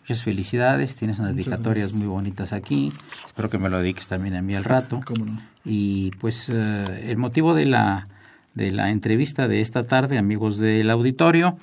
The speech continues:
Speaker 1: es porque se cumplen ciento cincuenta años de la restauración de la República, o sea, el término del fallido imperio de Maximiliano de Habsburgo, eh, mil ochocientos sesenta y cuatro, mil ochocientos sesenta y siete,
Speaker 2: Sesenta y siete,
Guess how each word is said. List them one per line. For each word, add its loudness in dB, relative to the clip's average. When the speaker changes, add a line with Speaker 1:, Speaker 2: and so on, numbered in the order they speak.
Speaker 1:
es -2
porque 0
se -6
cumplen 0
ciento 0
cincuenta 0
años 0
de -2
la -6
restauración -2
de -2
la -4
República, -4
o -4
sea, -6
el -4
término 0
del -4
fallido 0
imperio 2
de -2
Maximiliano -2
de -2
Habsburgo, 0
eh, -6
mil -4
ochocientos -2
sesenta -2
y -6
cuatro, -2
mil -2
ochocientos -6
sesenta -6
y -6
siete, -2
Speaker 2:
Sesenta -12
y -20
siete, -16